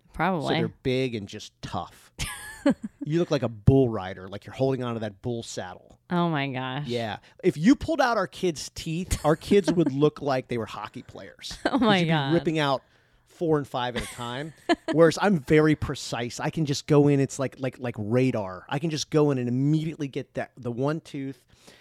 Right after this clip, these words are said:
Speaker 2: and I pull it out. It's just like, like, like just cutting through hot butter. Just whoosh, comes right out.
Speaker 1: You're very good at it.
Speaker 2: Yeah.
Speaker 1: You have a special way to grab it, and you're also very gentle, and I'm not gentle.
Speaker 2: This is what,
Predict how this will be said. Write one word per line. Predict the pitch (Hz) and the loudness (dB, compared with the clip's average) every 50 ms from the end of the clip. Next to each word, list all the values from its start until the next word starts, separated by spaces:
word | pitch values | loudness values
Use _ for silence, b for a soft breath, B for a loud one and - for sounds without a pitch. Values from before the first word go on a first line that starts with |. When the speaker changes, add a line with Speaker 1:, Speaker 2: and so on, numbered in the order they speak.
| b b - | b b -8
Speaker 2:
and | 123 117 | -8 -8
I | |
pull | 113 _ - 165 156 151 | -4 _ 0 2 4 4
it | 151 143 | 2 2
out. | 135 120 110 - | 0 -4 -6 -8
It's | - | -12
just | 135 131 - | -20 -14 -12
like, | 160 139 _ - _ | -12 -12 _ -16 _
like, | 131 127 101 98 _ _ | -18 -18 -18 -20 _ _
like | - 135 - | -12 -12 -10
just | - - | -10 -10
cutting | - 165 143 147 | -8 -8 -8 -8
through | 120 147 135 | -8 -12 -12
hot | - - - - _ 117 | -12 -14 -16 -16 _ -14
butter. | 120 117 101 98 90 | -14 -14 -14 -14 -18
Just | 101 - - _ | -18 -20 -20 _
whoosh, | - - - - - _ _ | -20 -20 -18 -18 -18 _ _
comes | - - 117 107 - | -18 -16 -16 -16 -14
right | 107 110 120 135 - | -12 -10 -8 -6 -4
out. | - | -2
Speaker 1:
You're | 185 190 180 | -2 -2 0
very | 175 185 180 170 160 | 0 0 0 0 -2
good | 143 147 139 139 | -2 -4 -4 -4
at | 139 139 | -4 -4
it. | 135 110 | -4 -4
Speaker 2:
Yeah. | 104 104 104 98 92 - | -2 -2 -2 -4 -4 -4
Speaker 1:
You | 170 185 180 165 | -4 -2 -2 -4
have | 160 151 | -4 -8
a | 139 | -12
special | - - _ 196 196 202 190 | -14 -6 _ -6 -4 -2 -2
way | 190 185 | -2 -2
to | 185 | -2
grab | 160 170 170 165 170 160 | -2 0 0 0 2 0
it, | 165 156 - _ | -2 -4 -4 _
and | 170 170 180 180 | -8 -6 -6 -4
you're | 180 190 190 - | -4 -4 -4 0
also | 180 190 202 196 196 185 | 0 0 0 0 -4 -4
very | 170 175 165 165 185 | -2 -2 -2 -2 -4
gentle, | 160 - 170 160 156 - 165 147 135 | -4 -4 -4 -6 -4 -6 -10 -10 -8
and | 139 147 160 | -6 -4 -4
I'm | 165 165 | -4 -2
not | 165 160 156 147 - - | -2 -4 -4 -4 -6 -8
gentle. | 151 151 131 - - - - - | -8 -8 -8 -10 -12 -14 -2 0
Speaker 2:
This | 160 - - | 0 2 2
is | 226 180 156 | 2 2 4
what, | 170 180 156 | 4 4 4